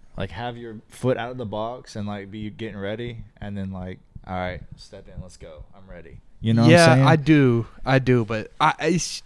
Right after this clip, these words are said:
Speaker 1: I don't know. I, I don't like it. Let me just say that I don't like the pitch clock as it
Speaker 2: Yeah.
Speaker 1: is.
Speaker 2: But it
Speaker 1: Like
Speaker 2: is smart on Scherzer's end to,
Speaker 1: Yeah.
Speaker 2: of course, out of all people, he's gonna figure out how to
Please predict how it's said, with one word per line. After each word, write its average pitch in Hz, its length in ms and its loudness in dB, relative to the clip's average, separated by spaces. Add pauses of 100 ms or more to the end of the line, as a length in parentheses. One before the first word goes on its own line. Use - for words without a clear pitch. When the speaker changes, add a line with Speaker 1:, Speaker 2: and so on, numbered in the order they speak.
(100)
Speaker 1:
I 131 80 4
don't 120 120 6
know. 113 140 4
I, 156 280 10
I 139 100 10
don't 170 220 10
like 107 280 4
it. 69 120 -2
Let 110 100 -2
me 131 80 0
just 110 180 2
say 101 120 -2
that 82 180 -2
I 117 80 6
don't 156 160 6
like 117 200 4
the 113 60 4
pitch 107 280 2
clock 104 260 -2
as 104 220 2
it 87 100 2
Speaker 2:
Yeah. 87 220 2
Speaker 1:
is. 80 300 -8 (300)
Speaker 2:
But 85 180 8
it - 20 6
Speaker 1:
Like 92 100 4
Speaker 2:
is 92 140 0
smart 175 360 4
on 147 200 2
Scherzer's 156 580 4
end 160 360 2
to, 131 200 0 (220)
Speaker 1:
Yeah. 101 380 4
Speaker 2:
of 95 80 2
course, 240 360 2
out 160 220 0
of 151 60 4
all 165 140 8
people, 160 320 0
he's 143 220 -2
gonna 139 220 -4
figure 123 340 -2
out 110 220 -2
how 117 80 -4
to 101 240 -6